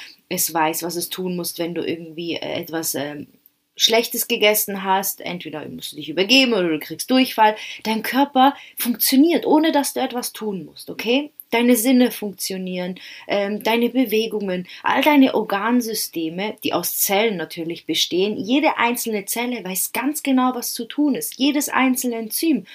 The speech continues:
Wenn du etwas zu dir nimmst, dann weiß es ganz genau, was es aufnehmen muss, was es ausscheiden muss, was wohin gehört, wie es entgiften muss. Du musst nichts dafür tun. Das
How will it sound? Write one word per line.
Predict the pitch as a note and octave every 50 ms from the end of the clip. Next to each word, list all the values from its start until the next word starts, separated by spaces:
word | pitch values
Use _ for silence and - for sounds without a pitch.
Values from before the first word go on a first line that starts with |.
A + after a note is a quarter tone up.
| - - -
Wenn | G#3 A3+
du | A3+ G3+
etwas | A3 A3+ A#3 A3+ - - -
zu | - F4 E4 C#4+
dir | A3 G#3 F#3+ E3+
nimmst, | F3 F3+ A3 C4 - -
dann | A3+ G#3 G3+
weiß | G#3 G#3+ G#3+ G#3+
es | A3 - -
ganz | G#3+ A3+ C4+ C4+ -
genau, | - C4+ A3+ F#3 E3 F#3 A#3+ C4+ - - - - - -
was | - E3+ F3 E3+
es | D#3 -
aufnehmen | - - A#3+ C4+ C4 B3+ B3+ C4 C4 B3 A#3+
muss, | B3 B3+ B3 - -
was | - D3 D#3
es | D#3 -
ausscheiden | - - G3+ A#3+ B3 - - C4 A#3 A#3 A#3 A#3 A#3+ A#3 A#3
muss, | A#3+ B3 A#3+ - - -
was | - F#3+ F3+ - - E3
wohin | E3+ E3 F3+ F3 F3+ D#3
gehört, | D#3 D#3+ D#3+ G3 A#3+ B3 B3 B3 B3 - G3 D3+
wie | D3+
es | D3 C#3+ -
entgiften | E3 E3+ - A#3+ C4+ C4 - - - - A#3+ A#3
muss. | A#3 A#3 A#3 - - - - - - _ _
Du | C4 B3
musst | B3+ C4+ - - -
nichts | A#3+ B3+ D4+ D4+ - - - -
dafür | - B3+ - - B3 A#3+ A3 A3
tun. | - - - B3+ G3+ D3 C#3+ - _ _ _ _ _ _ _ _ _ _ _
Das | - G#3+ G#3